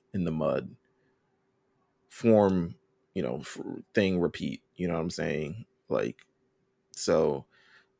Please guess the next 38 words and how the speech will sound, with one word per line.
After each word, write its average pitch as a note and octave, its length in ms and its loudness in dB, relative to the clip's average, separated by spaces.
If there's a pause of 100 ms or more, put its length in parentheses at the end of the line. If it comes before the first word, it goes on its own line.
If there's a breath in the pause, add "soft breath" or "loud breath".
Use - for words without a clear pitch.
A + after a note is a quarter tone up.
(160)
really C3+ 360 12
the A#2+ 60 10
kind A#2 260 8
of A2 120 6
only A2+ 280 6
thing G#2 180 2
going G2+ 360 4
for F2+ 140 0
them F2 280 2
is, D#2 200 -2
uh, C2 380 -2 (1400)
is G2+ 220 -4
Judgment F2+ 420 0
Day, B1 320 -4 (580)
in F#2 80 -2
my C2+ 180 -2
opinion. - 520 -8 (460)
I G#2 60 4
wouldn't G2 220 6
put F#2 120 2
on E2+ 180 2
any D#2 300 0
other D2 180 0
team C2+ 260 -8
but - 120 -10
Judgment - 400 -6
Day. A#1+ 320 -4 (400)
But G2+ 100 4
it G2 60 6
also G2 340 2
then E2 240 -4
questions, - 560 -4
like, - 180 -6 (1700)
do G2 100 -4
tag E2 300 -2
teams - 480 -8
still - 340 -4
matter? G1+ 460 -10